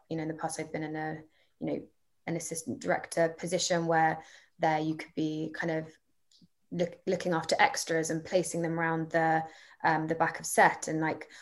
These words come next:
hiding behind a thing and calling out action. So then, and getting your little group of extras doing what they, um, what helps the scene in the back of,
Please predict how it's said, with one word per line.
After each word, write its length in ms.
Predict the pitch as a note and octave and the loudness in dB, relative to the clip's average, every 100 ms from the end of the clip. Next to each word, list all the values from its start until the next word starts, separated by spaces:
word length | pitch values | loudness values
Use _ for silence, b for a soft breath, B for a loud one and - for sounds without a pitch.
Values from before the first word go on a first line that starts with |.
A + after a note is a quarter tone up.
| b | b
hiding 380 | F#3+ E3+ E3 | 2 4 4
behind 280 | D#3+ D#3+ D#3 | 0 -2 -4
a 40 | D#3+ | -2
thing 240 | - E3+ | 0 0
and 120 | D#3 | 0
calling 340 | D#3+ E3+ D#3+ D#3+ | -4 -2 0 2
out 180 | D#3+ - | 0 2
action. 400 | - - D#3+ D#3 | 0 0 -4 -4
So 180 | D#3 D#3+ | 0 2
then, 320 | D#3+ D#3+ D#3+ | 2 0 -2
and 120 | F3 | 0
getting 240 | F3 E3+ E3 | 2 4 4
your 200 | E3+ E3 | 4 6
little 160 | D#3+ | 4
group 340 | E3 D#3+ E3 - | 2 0 -4 0
of 140 | E3 D#3+ | -2 2
extras 760 | - - - E3 D#3 - - - | 0 0 -2 -2 0 -6 -8 -8
doing 240 | - F3 E3 | 0 2 2
what 120 | E3 | 0
they, 300 | E3 D#3+ D#3+ b b b b - | -2 -2 -4 b b b b 2
um, 500 | D#3 D3+ D#3+ D#3+ D#3+ _ - - _ | 2 2 -2 -6 -12 _ -20 -20 _
what 260 | E3+ - - _ | -2 -2 -4 _
helps 260 | - F3+ - | 0 0 0
the 100 | E3+ | -4
scene 320 | - E3+ D#3+ | 0 0 0
in 60 | D#3 | 0
the 80 | |
back 240 | D#3+ D#3 - | -2 -4 0
of, 240 | D#3+ D#3+ | 0 0